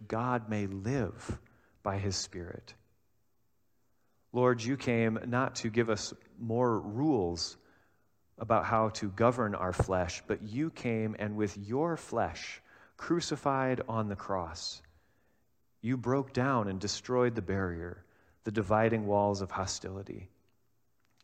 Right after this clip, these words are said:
Where we might be quick to want to see the other group destroyed or disempowered, you destroyed that which divides us to bring us together,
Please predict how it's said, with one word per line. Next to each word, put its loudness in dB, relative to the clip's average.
Where 6
we 2
might 2
be -4
quick 0
to -4
want -2
to -8
see -2
the -4
other -4
group -2
destroyed -2
or 0
disempowered, -2
you 2
destroyed 0
that -2
which -6
divides -4
us -8
to -4
bring 2
us 0
together, -4